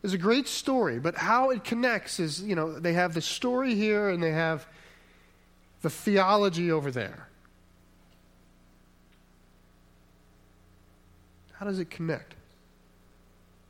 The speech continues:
That's what I would like to spend the balance of this morning on, is how do we know, and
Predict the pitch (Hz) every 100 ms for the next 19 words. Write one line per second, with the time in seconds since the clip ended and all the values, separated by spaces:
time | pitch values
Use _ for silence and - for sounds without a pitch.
0 | _ - _ _ - - - - - -
1 | - _ _ _ - - - - 147 143
2 | 139 135 131 123 123 - 139 131 139 135
3 | 135 127 - 147 139 139 123 113 113 131
4 | 120 - _ _ - - - - - -
5 | _ _ _ _ _ _ _ _ _ _
6 | _ _ _ _ - 196 220 214 208 196
7 | 180 165 175 156 113 113 175 208 - _
8 | _ _ - 151 139